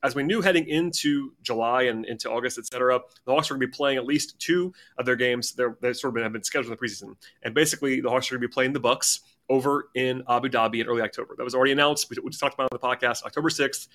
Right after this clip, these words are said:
October eighth. That is two legs of the Hawks exhibition schedule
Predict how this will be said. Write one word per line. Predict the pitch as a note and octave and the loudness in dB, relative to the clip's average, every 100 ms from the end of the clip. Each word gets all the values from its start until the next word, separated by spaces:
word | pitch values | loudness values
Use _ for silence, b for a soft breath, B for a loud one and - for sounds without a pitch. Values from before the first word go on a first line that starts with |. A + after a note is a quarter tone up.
| b b | b b
October | A#2+ C#3+ C3 B2 | -4 -2 0 2
eighth. | A#2+ - _ _ - | 0 -2 _ _ -2
That | B2+ | 0
is | A#2+ | 0
two | - E3+ D#3+ D#3 | 0 4 4 4
legs | C3+ C3+ B2+ B2+ | 4 4 4 -2
of | B2 | -4
the | A2 | -2
Hawks | B2 B2+ - - _ _ _ | -2 -2 -4 -8 _ _ _
exhibition | C3 - C3+ - A#2+ | -6 -2 -2 -2 -4
schedule | C3 A2+ A2 | -2 0 -2